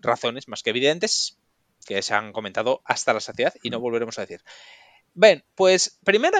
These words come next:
Speaker 1: ha habido un montón de sorpresas muy agradables para todo el mundo. Muy agradables. Primera gran sorpresa, vuelven los torneos presenciales.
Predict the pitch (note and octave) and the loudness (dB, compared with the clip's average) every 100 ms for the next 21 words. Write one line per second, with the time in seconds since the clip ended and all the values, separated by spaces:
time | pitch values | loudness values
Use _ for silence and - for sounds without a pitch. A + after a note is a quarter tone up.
0 | G4+ A3+ C#4+ E4+ E4+ D4+ _ - E4 E4 | 4 4 4 4 2 0 _ 0 2 2
1 | A#3+ G3+ F#3+ E3 A3 C#4+ F#4 _ - F#3+ | 4 6 6 4 2 2 -2 _ -2 0
2 | A#3+ F#3 G#3 A#3+ - G3 C#4 E4 A3+ G3 | 2 -2 -2 -4 -4 -2 4 4 6 4
3 | G#3+ B3+ - C#3+ D3+ B2+ F#2+ E2 - _ | 2 2 4 4 2 -2 -6 -18 -20 _
4 | _ _ _ _ A#2+ F3+ C#4 A#3+ D#3 F#2+ | _ _ _ _ -8 -2 0 4 4 2
5 | F2 - - _ G#3 A3 C#4+ C#4 C4 A#3+ | -2 -16 -20 _ 0 4 4 4 2 -2
6 | F#3+ D3+ - C#3+ G#3+ C#4 C#4+ D#4 D4+ - | 0 2 2 2 4 4 4 0 -2 -6
7 | F3+ A#3 C4 - G3 F#3 F#3+ G#3 - F#3 | 2 2 0 -4 0 0 0 -4 -4 -4
8 | F3+ D3+ G#2+ F2 - - | -4 -4 -6 -6 -10 -16